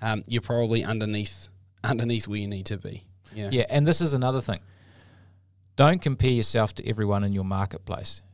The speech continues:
Speaker 2: You know,
Speaker 1: Mm.
Speaker 2: the people who are in the bottom twenty-five percent of pricing, I can tell you, they're not making money.
Speaker 1: No. No.
Speaker 2: Uh, even people at the fifty percent, it's the people,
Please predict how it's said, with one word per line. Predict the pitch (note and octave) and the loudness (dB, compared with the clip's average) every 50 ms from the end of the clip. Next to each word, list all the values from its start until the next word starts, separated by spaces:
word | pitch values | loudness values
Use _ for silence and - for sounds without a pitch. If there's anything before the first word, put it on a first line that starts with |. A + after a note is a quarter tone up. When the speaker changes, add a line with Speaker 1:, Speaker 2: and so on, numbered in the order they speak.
| - | -4
Speaker 2:
You | - A2 G2+ | 0 0 0
know, | - - - - - - A#2+ | 0 -2 -10 -20 -18 -12 -10
Speaker 1:
Mm. | A#2 G#2+ F#2+ | -6 -4 -4
Speaker 2:
the | A#2+ | -2
people | - - E3+ G3+ G3+ - F#3+ F3 C3+ | 2 4 4 4 4 4 4 6 6
who | C3 B2+ B2 | 6 8 8
are | A#2+ A2+ | 6 6
in | A2 | 4
the | G#2 F#2 | 2 2
bottom | - G#2+ G#2+ A2+ A2+ | 2 2 2 2 2
twenty-five | G#2+ - A2+ G#2+ G2+ - - G2+ G2 - | 0 0 0 0 0 0 0 0 0 0
percent | - - - G2+ F2+ | -2 -4 -2 -2 -4
of | E2 - | -4 -2
pricing, | - G#2+ F#2+ F#2 - - E2+ F2 - - _ _ _ _ - | 0 0 2 2 0 -4 -8 -12 -14 -20 _ _ _ _ 0
I | C3+ D#3 | 2 2
can | E3+ C3 | 4 2
tell | - - F#2+ F#2 | 2 0 -2 -4
you, | E2+ E2 E2+ - | -4 -6 -4 2
they're | - C3+ D#3 | 4 6 6
not | D#3 A#2+ G2+ | 6 6 4
making | G2 F2+ - F2 D#2+ | 4 0 -2 -4 -8
money. | E2 E2 D#2 D#2 - - - - _ _ - | -8 -10 -10 -12 -14 -20 -20 -20 _ _ -10
Speaker 1:
No. | A#2 A2+ G2+ F2+ - - - - _ _ _ _ - | -6 -6 -6 -6 -8 -12 -20 -20 _ _ _ _ -8
No. | G2+ G2+ | -4 0
Speaker 2:
Uh, | G#2 G2+ G2+ - | 0 2 2 2
even | - C#3+ D3 D3 D3 - | 4 4 6 6 6 4
people | C#3 C3 A#2 A#2+ A2+ | 4 4 6 6 4
at | G#2+ - | 4 2
the | G2+ | -2
fifty | - - C#3 - - A2 | 0 0 0 0 0 -2
percent, | G2 G2+ F#2 - G2 G2 F#2 | -2 -2 -2 -2 -2 -2 -4
it's | G#2+ - | -2 -2
the | - G#2+ | -2 0
people, | - C3+ D3+ D#3 C#3+ A2 F2+ | 2 2 2 4 2 2 0